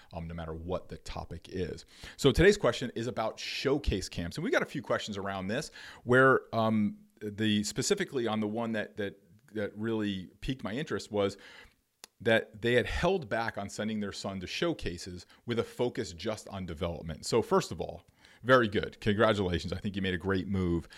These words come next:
in, uh, focusing on development rather than, um, evaluation and performance too early. I think too many times we rush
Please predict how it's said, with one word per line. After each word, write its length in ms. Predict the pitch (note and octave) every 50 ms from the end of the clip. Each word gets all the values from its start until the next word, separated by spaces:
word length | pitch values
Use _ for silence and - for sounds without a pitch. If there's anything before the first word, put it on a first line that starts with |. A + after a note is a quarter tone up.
| - - - -
in, 340 | - F#2+ F#2+ F2+ F2+ F2 F2 -
uh, 240 | F2+ F2+ E2+ E2
focusing 420 | D#2+ - - G#2 F#2+ - F#2+ F#2+ F#2
on 120 | F2 E2+
development 600 | D#2 E2+ D2+ - A2+ A#2 A2+ - - F#2 F#2 F2 -
rather 420 | - F#2 F2+ F#2 F#2+ F#2 G2 F#2 E2+
than, 500 | D#2+ F#2 F2+ F2 F2 E2+ E2+ E2+ E2 - _ -
um, 260 | F#2+ F2 E2+ E2+ E2 -
evaluation 680 | - E2+ D#2 F#2 F2+ F#2+ F#2 F#2 F2 F2 E2+ - - E2+
and 60 | -
performance 520 | - F2 - - F2+ F2+ F2 E2 D#2+ -
too 220 | - - - E2+ -
early. 340 | - E2+ F2 E2 D#2+ D2 D2
I 60 | D#2+
think 300 | - - F#2 E2 D#2 - - - - - - - - _ _
too 160 | - - C3
many 160 | B2+ A#2 A2
times 340 | G#2 - B2 A2 G#2 G2 D#2+
we 140 | E2+ F#2 F#2
rush 400 | E2+ D#2+ D#2+ - G2+ G2+ - -